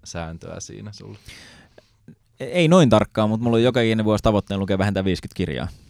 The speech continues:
Speaker 1: Okei.
Speaker 2: Eli, <laughs> eli se tarkoittaa sitä, että mun pitää joka viikko lukea käytännössä yksi kirja.
Speaker 1: Mm.
Speaker 2: Eli, mut et siis, mä pyrin lukea joka päivä. Ö, jos mä en lue joku päivä, niin sit seuraavan päivän mä luen vähän enemmän. Eli,
Speaker 1: Mm.
Speaker 2: eli siis, mut, mut tosiaan niinku ei oo mitään semmoista,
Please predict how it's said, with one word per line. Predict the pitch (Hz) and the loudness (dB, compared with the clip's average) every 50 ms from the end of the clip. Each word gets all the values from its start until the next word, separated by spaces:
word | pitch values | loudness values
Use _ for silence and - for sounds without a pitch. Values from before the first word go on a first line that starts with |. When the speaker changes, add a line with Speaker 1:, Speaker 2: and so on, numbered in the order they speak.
| - - | -14 -10
Speaker 1:
Okei. | 87 90 87 110 | -8 -4 0 2
Speaker 2:
Eli, | 107 117 - - - 139 - | 4 4 4 4 4 0 0
<laughs> | 110 - - - | -2 -4 0 2
eli | 120 131 131 | 4 4 4
se | 139 151 | 4 4
tarkoittaa | 127 123 123 135 117 - 143 | 4 4 4 4 4 4 4
sitä, | 135 147 | 6 6
että | 147 147 147 | 4 4 4
mun | 143 | 6
pitää | 139 147 143 143 | 6 6 6 6
joka | 147 147 135 139 | 6 6 4 4
viikko | 131 139 131 113 - 135 | 4 4 4 4 4 4
lukea | 131 139 131 123 110 | 6 6 6 4 4
käytännössä | - 107 104 98 104 101 - | 4 4 4 4 2 2 2
yksi | 107 - - - | 0 -2 -2 -2
kirja. | 98 90 87 85 85 - - - - - 107 - - | -2 -2 -2 -2 -4 -4 -8 -12 -20 -20 -20 -14 -8
Speaker 1:
Mm. | 120 | -2
Speaker 2:
Eli, | 110 107 107 110 110 113 - - - | -2 0 0 0 -2 -2 -6 -10 -6
mut | 135 135 131 117 139 | -2 -2 0 0 0
et | 127 - | -2 -2
siis, | - 151 139 - - _ _ - - - - 80 82 - - - - - - _ _ _ - | -4 -6 -6 -6 -10 _ _ -20 -20 -20 -20 -20 -20 -20 -20 -20 -20 -20 -20 _ _ _ -6
mä | - 143 | -4 0
pyrin | 107 180 170 165 151 | 2 4 4 6 4
lukea | 127 131 120 | 4 4 2
joka | 120 120 - 98 - | 2 2 0 -2 -4
päivä. | - - - 82 104 - - - _ _ _ _ _ _ - - - _ _ _ _ _ _ _ _ - | -6 -6 -8 -8 -10 -12 -12 -16 _ _ _ _ _ _ -20 -20 -20 _ _ _ _ _ _ _ _ -8
Ö, | - 95 | -4 -2
jos | 101 120 120 - | 0 0 -2 -2
mä | 95 104 | -2 -2
en | 120 123 | 0 0
lue | 120 117 113 | 0 0 0
joku | 113 113 110 | 0 0 0
päivä, | 120 120 117 113 110 | 0 0 0 0 -2
niin | 110 104 | -4 -6
sit | - | -6
seuraavan | - 117 110 110 107 95 | -4 -4 -4 -4 -4 -4
päivän | 104 107 | -4 -4
mä | 110 110 | -4 -4
luen | 113 110 107 | -4 -4 -4
vähän | 110 117 113 110 | -2 -2 -2 -4
enemmän. | 90 73 67 73 82 - - _ _ _ _ _ _ - - | -4 -6 -8 -10 -14 -16 -20 _ _ _ _ _ _ -14 -8
Eli, | - 85 90 73 | -6 -4 -4 -4
Speaker 1:
Mm. | - 90 | -2 -2
Speaker 2:
eli | 92 92 90 | -2 -2 -2
siis, | 92 95 92 90 - - - - - - | -2 -2 -4 -4 -6 -10 -16 -14 -8 -6
mut, | 98 104 101 | -4 -4 -4
mut | - 127 110 - | -2 -4 -2 0
tosiaan | 113 113 113 120 113 113 | 0 0 2 2 0 0
niinku | 110 104 110 101 - - - - - - - _ _ _ _ _ _ | 0 0 -2 -2 -4 -8 -20 -20 -20 -20 -20 _ _ _ _ _ _
ei | - - 123 123 123 | -6 -2 0 2 2
oo | 110 | 2
mitään | 107 104 98 98 95 | 0 0 0 0 0
semmoista, | 98 98 95 90 - - - | -2 -2 -4 -6 -8 -12 -20